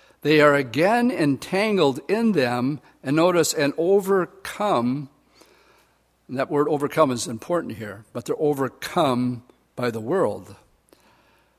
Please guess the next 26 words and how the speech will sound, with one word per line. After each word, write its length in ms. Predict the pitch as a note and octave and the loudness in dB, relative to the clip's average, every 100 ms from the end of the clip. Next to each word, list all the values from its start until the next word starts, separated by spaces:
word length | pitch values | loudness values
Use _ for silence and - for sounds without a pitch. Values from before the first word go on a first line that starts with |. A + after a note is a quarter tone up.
| _ _ _ - | _ _ _ -2
The 120 | C#3+ | 0
latter 480 | C#3 F3+ B3+ B3 A3 | 4 6 6 6 6
end 260 | D3 D3 | 4 2
is 160 | D#3 A#2+ | 2 0
worse 320 | C3 G3 A3+ | 2 2 2
from 300 | - F#3 C#3 | 0 0 0
them 320 | B2 C3 C#3+ | 2 0 0
than 240 | C3 D3 D3 | 0 0 2
the 80 | C#3 | 0
beginning, 840 | D3 B2 C#3 A3+ C3+ B2+ D#3 F#3 _ _ _ _ _ _ _ _ | -2 2 2 2 0 0 -4 -8 _ _ _ _ _ _ _ _
for 220 | - E3+ | 4 6
it 80 | F3+ | 8
would 160 | E3+ | 6
have 60 | C#3+ | 6
been 260 | C#3+ D3 A#2 | 4 4 4
better 340 | E3+ G3+ A3 | 6 8 6
for 180 | - F#3+ | 4 0
them 540 | C#3+ E3+ F3+ F#3 F3+ - _ _ _ | 2 4 4 2 -2 -8 _ _ _
not 340 | A#2+ D3+ A#3 - | 0 4 4 4
to 100 | G#3+ | 2
have 220 | D#3+ D#3 | 4 4
known 260 | C#3+ D3 D3 | 4 4 4
the 80 | C3+ | 2
way 220 | C3 F3 | 2 2
of 160 | G3 | 2
righteousness 1000 | D3 D3 D#3+ - C#3+ - A#2 A#2 - - | 4 4 4 0 -4 -4 -4 -4 -8 -10